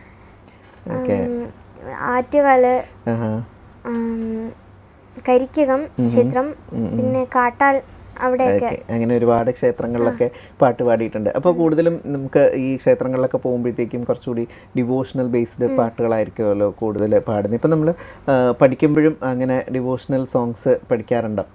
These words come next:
Speaker 2: ആ, ഉണ്ട്.
Speaker 1: അങ്ങനെ ഈ ഭക്തിഗാനങ്ങള് അങ്ങനെ
Speaker 2: ഉം.
Speaker 1: ചെയ്യാറുണ്ടോ? ഭക്തിഗാനമേള
Speaker 2: ഉണ്ട്.
Speaker 1: ചെയ്യാറുണ്ട്. അപ്പൊ ഭക്തിഗാനം, ഇപ്പൊ അതും ചിത്ര ചേച്ചിയുടെ സ്പെഷ്യൽ ആയിരിക്കുമല്ലോ അല്ലേ?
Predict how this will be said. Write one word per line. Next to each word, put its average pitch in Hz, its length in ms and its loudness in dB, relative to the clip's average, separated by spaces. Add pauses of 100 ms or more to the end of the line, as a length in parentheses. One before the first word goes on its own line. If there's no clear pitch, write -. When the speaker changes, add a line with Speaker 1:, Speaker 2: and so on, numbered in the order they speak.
(100)
Speaker 2:
ആ, 294 140 -4
ഉണ്ട്. 247 200 -8
Speaker 1:
അങ്ങനെ 107 200 -6
ഈ 120 140 -2
ഭക്തിഗാനങ്ങള് 127 840 2
അങ്ങനെ 123 380 0
Speaker 2:
ഉം. 247 80 0
Speaker 1:
ചെയ്യാറുണ്ടോ? 113 440 0
ഭക്തിഗാനമേള 113 720 -2
Speaker 2:
ഉണ്ട്. 240 160 -4 (320)
Speaker 1:
ചെയ്യാറുണ്ട്. 98 460 -2 (120)
അപ്പൊ 127 400 2
ഭക്തിഗാനം, 131 720 -2
ഇപ്പൊ 127 280 0 (120)
അതും 120 300 -4
ചിത്ര 165 220 0
ചേച്ചിയുടെ 175 460 0
സ്പെഷ്യൽ - 380 0
ആയിരിക്കുമല്ലോ 143 540 6
അല്ലേ? 120 180 2